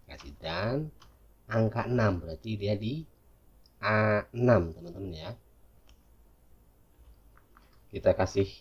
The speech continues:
kurung tutup di sini, dot value sama dengan baris keenam. Oke, seperti itu. Kita tes coba ya. Nah, maka dia,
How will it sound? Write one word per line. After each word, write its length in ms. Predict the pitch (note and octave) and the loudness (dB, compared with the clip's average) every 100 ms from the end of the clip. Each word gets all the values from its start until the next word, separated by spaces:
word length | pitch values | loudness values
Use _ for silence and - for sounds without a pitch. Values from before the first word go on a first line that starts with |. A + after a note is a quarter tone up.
| - | 0
kurung 320 | F#2+ F#2 F#2 | 4 4 2
tutup 160 | F2 - | -4 -8
di 160 | E2 | -10
sini, 480 | - D#2+ F2 A#2+ D#3 F3 - | -12 -8 4 6 6 4 -4
dot 240 | E2+ - - | -14 -14 -16
value 640 | E2 D#2+ D2+ G2 C#3 F3 F#3+ - - - - - - - - - - | -18 -16 -10 2 4 4 0 -12 -20 -20 -20 -20 -20 -20 -20 -20 -16
sama 320 | - E2+ D#2+ | -6 -2 -2
dengan 720 | D#2 D#2+ F2+ G#2 A#2 A#2+ A#2+ A2+ - - - - - - - | -4 -2 2 4 4 2 -2 -6 -16 -20 -20 -18 -16 -20 -20
baris 560 | - G2+ A#2 C#3+ - - - - - - - | 0 2 4 2 0 -6 -16 -16 -18 -16 -16
keenam. 1300 | - G2+ G#2+ A2+ A2+ A#2 - - D#2+ E2 D#2 D2 - - - - - - - - - - - - - - - - - - _ | -4 2 4 6 4 0 -8 -10 -4 -2 -2 -4 -12 -20 -20 -20 -20 -20 -20 -20 -20 -20 -20 -18 -18 -20 -20 -20 -20 -20 _
Oke, 240 | - G#2+ D3+ | -2 4 4
seperti 320 | - F2+ G#2+ | 4 -4 2
itu. 60 | D#3 F#3+ | 4 4
Kita 560 | - - D#3+ D#3+ D#3+ D#3 - | -4 -10 -8 -6 -8 -10 -12
tes 160 | F#3+ - | -14 -10
coba 160 | G3 G3+ F3 | -2 0 0
ya. 160 | F3 B2 - - - - - - - - - - - - - - - - | -2 -4 -10 -20 -20 -20 -20 -20 -20 -20 -20 -20 -20 -20 -20 -20 -20 -12
Nah, 160 | D#2+ - | -10 -10
maka 560 | E2 D#2+ - A#2+ G#2+ - | -8 -2 2 2 0 -2
dia, 400 | F#2+ A2+ A#2 | 2 2 2